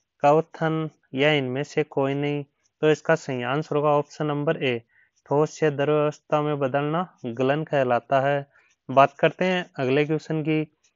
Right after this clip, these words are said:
अगला क्वेश्चन है, लेक्राइमल ग्रंथियां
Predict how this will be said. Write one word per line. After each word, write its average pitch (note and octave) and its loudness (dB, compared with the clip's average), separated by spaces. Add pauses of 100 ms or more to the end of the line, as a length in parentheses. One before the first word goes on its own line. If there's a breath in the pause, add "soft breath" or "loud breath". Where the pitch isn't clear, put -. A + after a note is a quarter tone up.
(280)
अगला D3 2
क्वेश्चन F3+ -2
है, F3+ -4 (180)
लेक्राइमल E3 2
ग्रंथियां E3+ 0